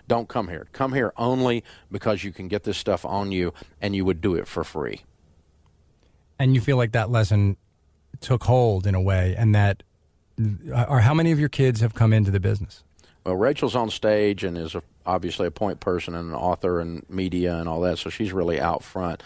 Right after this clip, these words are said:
Speaker 1: Um, my twenty-three-year-old just started in May. Um, I haven't seen him since. He works in <laughs> another department in sales, and there's four layers of leadership between us. And so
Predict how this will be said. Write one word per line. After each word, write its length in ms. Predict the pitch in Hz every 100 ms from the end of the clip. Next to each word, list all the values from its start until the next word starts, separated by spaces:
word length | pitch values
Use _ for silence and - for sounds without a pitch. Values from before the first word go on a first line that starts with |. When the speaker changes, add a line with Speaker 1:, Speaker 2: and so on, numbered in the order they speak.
| - - -
Speaker 1:
Um, 320 | - 85 85 78
my 120 | 98
twenty-three-year-old 680 | 98 - 160 139 101 92 85
just 140 | 90 -
started 360 | 127 98 90
in 200 | 80 78
May. 440 | 87 104 78 - - _ _ _
Um, 520 | - 92 87 85 87 -
I 60 | 90
haven't 220 | 110 104
seen 260 | - 139
him 160 | 120 90
since. 340 | - 92 85 -
He 100 | 92
works 260 | 95 -
in 340 | 143 110 - 196
<laughs> 40 |
another 180 | - 165
department 640 | 143 - 143 165 117 107 - - 143
in 160 | 120
sales, 500 | 117 143 131 104 101
and 100 | 104
there's 140 | 98 98
four 260 | - 127
layers 320 | 113 113 104 95
of 120 | 92
leadership 420 | 113 101 - 98
between 340 | 90 - 120 95
us. 220 | 78 -
And 100 | 90
so 260 | 95 90